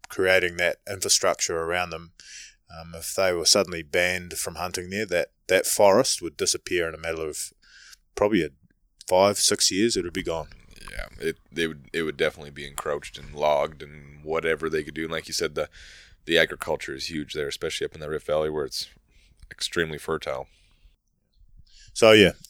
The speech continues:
Speaker 1: short, long story short, but it's a great example of how hunters and, and, and outfitters, um, really care for the animals. I mean, they've got an economic reason to be there, but that's,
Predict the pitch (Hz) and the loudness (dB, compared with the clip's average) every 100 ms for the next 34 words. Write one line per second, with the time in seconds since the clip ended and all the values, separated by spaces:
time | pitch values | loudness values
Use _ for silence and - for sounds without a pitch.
0 | - - - 123 107 123 104 95 87 - | -20 -2 6 8 8 6 6 2 2 -2
1 | 92 87 92 98 104 120 113 87 90 90 | -2 -4 -4 -2 6 8 8 8 4 4
2 | 85 82 87 82 82 87 85 78 80 80 | 4 0 4 2 2 -2 -2 -6 -8 -12
3 | 80 76 76 _ _ - - - _ - | -14 -14 -20 _ _ -20 -20 -20 _ -12
4 | 78 78 73 - 90 92 - 85 78 76 | -10 -10 -16 -4 2 2 2 -6 -4 -2
5 | - - _ _ _ _ _ _ - - | -2 -4 _ _ _ _ _ _ -20 -20
6 | - - 98 90 82 - 90 87 - 82 | -20 -16 -6 -4 -4 -2 -2 -2 -2 -4
7 | 87 98 - - 82 87 92 92 87 87 | -4 -8 -14 -14 -10 -2 -2 0 0 0
8 | 85 92 87 - 87 85 80 76 87 92 | -6 -6 -6 -4 -4 -4 -10 -4 -2 0
9 | 117 87 82 90 - - | -2 -2 -2 4 4 4